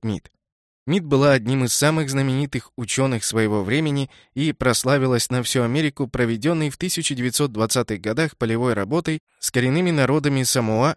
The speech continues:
и Папуа-Новой Гвинеи, что по тем временам было огромным достижением не только для женщины, но и для антрополога. В тысяча девятьсот сорок третьем году газета The Washington Post назвала Мид одной из выдающихся женщин современности, наряду с Элеонорой Рузвельт.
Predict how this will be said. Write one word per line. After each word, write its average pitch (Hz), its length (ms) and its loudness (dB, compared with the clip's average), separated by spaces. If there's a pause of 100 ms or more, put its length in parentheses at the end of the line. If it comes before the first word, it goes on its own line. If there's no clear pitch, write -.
(160)
и 123 80 -4
Папуа-Новой 117 720 2
Гвинеи, 131 500 -2 (520)
что 120 260 2
по 117 160 2
тем 123 180 2
временам 113 460 0
было 117 240 2
огромным 123 560 0
достижением 131 580 0
не 127 140 0
только 190 260 -2
для 120 220 0
женщины, 117 520 -2 (320)
но 104 160 -2
и 127 60 0
для 120 200 0
антрополога. 127 720 -2 (600)
В - 40 -16
тысяча 208 340 0
девятьсот 135 360 0
сорок 120 240 0
третьем 147 360 -2
году 120 340 0
газета 127 420 -2
The 120 160 0
Washington 127 600 -2
Post 190 240 -4 (340)
назвала 139 380 0
Мид 180 200 -2
одной 160 280 0
из 165 80 -2
выдающихся 156 720 0
женщин 156 380 0
современности, 147 760 -2
наряду 110 420 -2
с - 100 -2
Элеонорой 123 540 0
Рузвельт. 123 460 -6